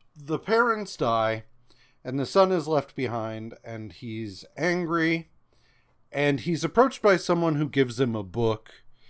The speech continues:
and is like, "This will allow you to get revenge on the people who are responsible for your parents' death." Uh, we don't get any explanation for who this guy is, but ultimately,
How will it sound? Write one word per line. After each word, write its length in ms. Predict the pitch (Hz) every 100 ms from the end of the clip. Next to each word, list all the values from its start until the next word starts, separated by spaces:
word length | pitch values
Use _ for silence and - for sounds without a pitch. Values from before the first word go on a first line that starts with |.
| - - -
and 140 | 120
is 160 | 113 123
like, 260 | 110 - - - _ -
"This 220 | 113 117
will 260 | 117 101
allow 220 | 95 95 92
you 180 | 90
to 80 | 90
get 200 | 107 104
revenge 480 | 92 92 101 101 90
on 200 | 95 87
the 60 | 90
people 440 | 107 98 98 87
who 220 | 92 95
are 140 | 90 87
responsible 760 | 90 - 123 113 98 107 95
for 160 | 82 107
your 160 | 92 87
parents' 440 | 101 92 87 -
death." 500 | - 107 92 - - - - _ - - _ _ -
Uh, 500 | 117 113 104 104 101 - _ _
we 120 | 147
don't 260 | 156 214 190
get 140 | 175 151
any 320 | 139 135 127
explanation 960 | 113 - - 127 143 160 151 156 147 147
for 200 | 135 123
who 100 | 127
this 220 | 120 -
guy 180 | 120 113
is, 260 | 135 139
but 140 | - 190
ultimately, 640 | 214 - 196 170 170 156